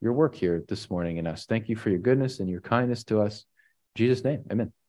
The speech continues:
Um, so we're gonna do a few minutes of prayer time, and then we'll do a song after that, and we'll keep doing the, uh, the prayer time after that for people who s-, who still would like to do it.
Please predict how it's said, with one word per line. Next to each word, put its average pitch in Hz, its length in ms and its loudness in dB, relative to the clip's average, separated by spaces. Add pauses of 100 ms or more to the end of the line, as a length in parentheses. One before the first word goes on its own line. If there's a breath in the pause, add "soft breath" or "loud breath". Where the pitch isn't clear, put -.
(1900)
Um, 110 340 6
so 127 160 4
we're 135 100 10
gonna 156 140 10
do 127 300 12
a 107 120 10
few 135 240 4
minutes 127 600 4
of 101 400 8
prayer 127 240 12
time, 135 320 8
and 107 100 8
then 107 140 8
we'll 104 100 8
do 101 240 6
a 95 60 6
song 107 440 8
after 113 340 4
that, 113 340 10 (100)
and 107 160 4
we'll 104 120 6
keep 113 300 2
doing 107 380 10
the, 95 220 8
uh, 87 180 6 (360)
the 104 60 0
prayer 117 240 10
time 104 220 6
after 110 260 8
that 92 240 8
for 104 100 4
people 104 260 6
who 104 80 6
s-, - 260 -2
who 107 140 2
still 107 260 6
would 104 140 6
like 101 220 6
to 104 80 -6
do 104 140 12
it. 175 100 10